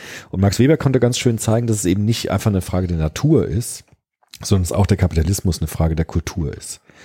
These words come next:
Also ein Kulturkonstrukt, das auch aus bestimmten religiösen, moralischen, äh, Haltungen heraus entstanden ist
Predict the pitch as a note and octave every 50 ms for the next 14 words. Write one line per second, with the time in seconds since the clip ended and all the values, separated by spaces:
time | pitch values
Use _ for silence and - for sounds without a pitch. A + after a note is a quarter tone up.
0 | - - - - F2 - - D#2+ D#2+ - - G#2 - - - A2+ A#2+ A#2 - -
1 | - D#2 - - - - G#2+ - - - - - - _ _ _ _ _ _ _
2 | _ - - - - - - - - - E2 D2+ - E2+ E2+ - _ _ _ _
3 | _ - D#2 F#2 - - - - - A#2+ B2 A2+ A2 G2 F2+ F#2 F#2 F#2+ - -
4 | F#2 G2 A#2 C3+ C3+ C3+ C3 B2+ B2 B2 A#2+ G2+ G2 F2+ F2 F2 F2 F#2+ A2+ B2+
5 | B2 - - A2+ A2 G#2+ G#2+ G#2+ G#2+ - - _ - G#2 G2 G2 F#2+ F#2+ F#2+ G2
6 | G2+ _ _ - - - G2+ A2+ A#2+ - - A2 G2 F#2 F#2+ F#2+ E2+ D#2+ E2 F2
7 | - A1+ - - - G2+ A#2+ C3 - - - - E2+ A#2+ - - -